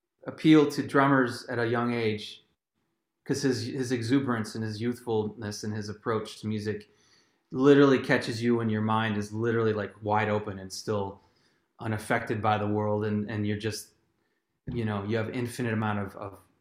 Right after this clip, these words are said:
of ideas and, and energy, and Rush is perfect for that, like, for, for that energy and that vibe to capture someone to be progressive and their approach, and, and Neil per-,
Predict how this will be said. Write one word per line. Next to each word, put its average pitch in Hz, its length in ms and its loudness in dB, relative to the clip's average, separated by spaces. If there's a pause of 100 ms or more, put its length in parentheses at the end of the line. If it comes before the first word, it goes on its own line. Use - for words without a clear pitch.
(280)
of 104 160 -8
ideas 110 500 -2
and, 104 160 -6
and 104 120 -6
energy, 104 560 -6 (500)
and 104 280 -4
Rush 117 260 0
is 113 80 -12
perfect 117 400 -6
for 104 120 -8
that, 101 260 -8
like, 104 260 -8
for, 98 200 -12 (140)
for 113 140 -6
that 104 180 -6
energy 104 360 -6
and 101 100 -6
that 95 160 -10
vibe 98 400 -4
to - 100 -20
capture - 420 -8
someone 101 320 -10
to 95 60 -12
be 95 120 -12
progressive 98 680 -10 (580)
and 101 160 -8
their 98 120 -8
approach, 101 400 -6
and, 98 240 -10
and 104 140 -6
Neil 104 180 -2
per-, - 440 -6